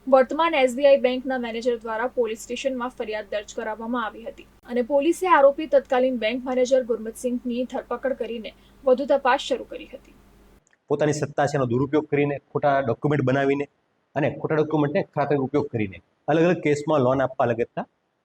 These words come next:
Speaker 2: બનાવો બન્યા હતા. અને ઓડિટ દરમિયાન આ વસ્તુ ધ્યાનમાં આવતા એસ બી આઈના હાલના મેનેજરશ્રી દ્વારા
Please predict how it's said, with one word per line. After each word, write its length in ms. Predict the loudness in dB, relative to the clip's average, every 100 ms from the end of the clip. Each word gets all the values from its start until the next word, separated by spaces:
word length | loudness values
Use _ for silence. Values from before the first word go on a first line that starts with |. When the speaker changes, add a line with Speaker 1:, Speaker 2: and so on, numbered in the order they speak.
| -4
Speaker 2:
બનાવો 260 | 0 0
બન્યા 200 | 0 -2
હતા. 240 | -4 -8 -16 _ _ -2
અને 80 |
ઓડિટ 340 | 2 2 0 0
દરમિયાન 200 | 0 0
આ 100 | 2
વસ્તુ 240 | 0 -2
ધ્યાનમાં 360 | -10 -8 -2 -2
આવતા 240 | -2 -6 -6
એસ 160 | -6 -2
બી 80 | 0
આઈના 160 | 2 2
હાલના 260 | 0 0
મેનેજરશ્રી 480 | 2 -2 -4 -8 -6
દ્વારા 220 | -4 -2